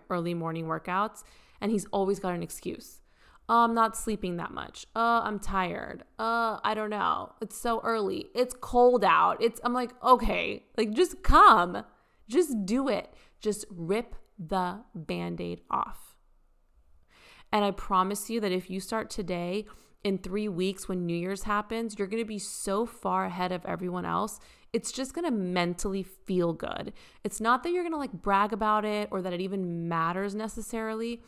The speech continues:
but you are gonna feel good. You're gonna feel proud of yourself. And that is good motivation to just keep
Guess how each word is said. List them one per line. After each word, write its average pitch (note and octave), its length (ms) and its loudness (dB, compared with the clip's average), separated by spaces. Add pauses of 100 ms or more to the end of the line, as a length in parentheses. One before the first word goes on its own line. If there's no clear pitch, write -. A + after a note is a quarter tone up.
(320)
but G#3 100 -2
you G#3 380 -2
are B3+ 120 -2
gonna G#3+ 260 -4 (200)
feel F#3 600 -6
good. - 460 -8 (200)
You're G3 120 -8
gonna A#3 160 -4
feel A3+ 320 -4
proud F3 400 -2
of E3 120 -8
yourself. - 640 -10 (400)
And F#3 340 -4
that G#3 440 6
is F#3 300 -4 (560)
good G3 640 2 (120)
motivation F3 1160 -2
to F3+ 200 -10
just F3 440 -8
keep - 520 -6